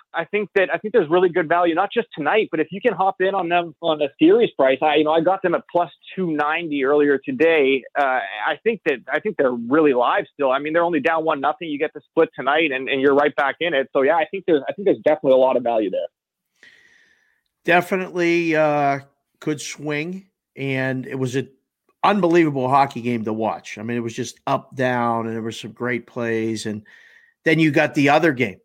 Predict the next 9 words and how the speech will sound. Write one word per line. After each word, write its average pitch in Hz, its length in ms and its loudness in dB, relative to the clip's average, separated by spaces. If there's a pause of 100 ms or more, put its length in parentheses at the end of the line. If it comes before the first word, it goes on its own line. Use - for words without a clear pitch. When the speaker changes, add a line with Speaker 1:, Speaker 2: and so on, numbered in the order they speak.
(120)
Speaker 2:
that's 120 220 -6
tonight, 104 360 -8 (120)
Minnesota 135 640 0
and 120 120 -2
Vegas. 120 540 -2
Different 208 380 0 (360)
type 233 360 0
of 120 180 -2
game, 131 320 -4